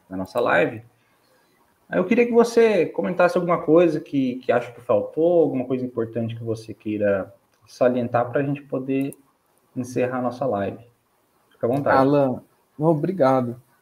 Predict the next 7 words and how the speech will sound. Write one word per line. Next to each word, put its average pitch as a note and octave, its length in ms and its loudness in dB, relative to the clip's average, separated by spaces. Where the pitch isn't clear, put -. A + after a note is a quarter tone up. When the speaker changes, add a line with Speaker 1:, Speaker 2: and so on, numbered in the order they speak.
Speaker 2:
É, C3+ 680 4
única D#4 340 2
coisa, G#3 300 4
eu F3+ 40 0
vou G#3 180 0
fazer G#3+ 580 0
a D3+ 720 6